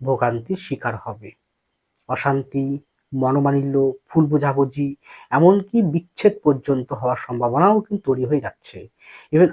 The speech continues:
আইনগত সমস্যার মধ্যেও পড়ে যাওয়ার সম্ভাবনাও কিন্তু তৈরি হয়ে যাচ্ছে। Already কিন্তু তার প্রভাব কিন্তু শুরু হয়ে গিয়েছে।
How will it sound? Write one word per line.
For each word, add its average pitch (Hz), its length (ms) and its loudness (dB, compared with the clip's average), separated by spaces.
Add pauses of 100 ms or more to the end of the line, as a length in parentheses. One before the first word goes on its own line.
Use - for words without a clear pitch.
আইনগত 202 480 4
সমস্যার 139 520 -6
মধ্যেও 127 520 -8
পড়ে 131 180 0
যাওয়ার 127 120 -2
সম্ভাবনাও 117 580 -4
কিন্তু 190 340 -10
তৈরি 123 260 0
হয়ে 156 200 0
যাচ্ছে। - 500 -10 (540)
Already 165 460 6
কিন্তু 160 200 0
তার 151 120 -4
প্রভাব 139 340 -4
কিন্তু 160 160 -4
শুরু 202 220 -2
হয়ে 185 200 4
গিয়েছে। 117 460 -10